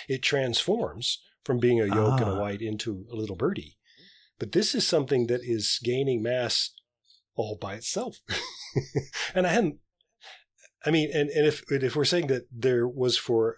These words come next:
Speaker 1: uh, a hundred million years a yolk inside the moon, then it would still grow into the dragon, but it wouldn't add bulk to it. <laughs> It wouldn't, it wouldn't be s-, to the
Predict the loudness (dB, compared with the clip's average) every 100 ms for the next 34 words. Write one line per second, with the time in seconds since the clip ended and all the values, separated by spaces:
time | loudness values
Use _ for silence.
0 | -4 -6 -4 -4 0 2 2 4 4 4
1 | 4 2 2 0 -4 -4 _ -6 2 2
2 | 2 -2 -6 -4 -2 -2 -4 -8 -12 -14
3 | -20 _ _ _ _ _ _ _ _ _
4 | _ _ -4 2 2 2 -2 0 2 2
5 | 2 4 2 2 -2 -4 -2 0 -2 -6
6 | -6 -6 -6 0 2 2 0 -4 -2 0
7 | 0 -2 2 2 2 -2 0 2 2 0
8 | -2 -4 -12 -12 -6 -6 -2 -4 0 2
9 | 2 0 -4 -4 2 2 2 0 0 0
10 | 0 0 2 0